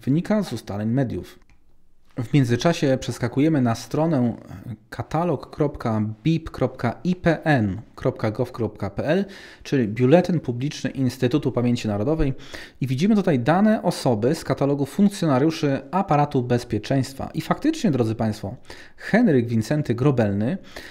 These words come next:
jest osobą, y, zweryfikowaną jako osoba współpracująca z aparatem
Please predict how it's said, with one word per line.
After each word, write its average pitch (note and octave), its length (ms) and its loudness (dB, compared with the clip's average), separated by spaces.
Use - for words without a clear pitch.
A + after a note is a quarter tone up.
jest D3+ 300 0
osobą, C3 540 0
y, B2+ 40 -2
zweryfikowaną C3+ 840 0
jako A#2+ 300 -2
osoba B2+ 300 -4
współpracująca D#3 880 -2
z C3 280 -4
aparatem B2+ 520 -2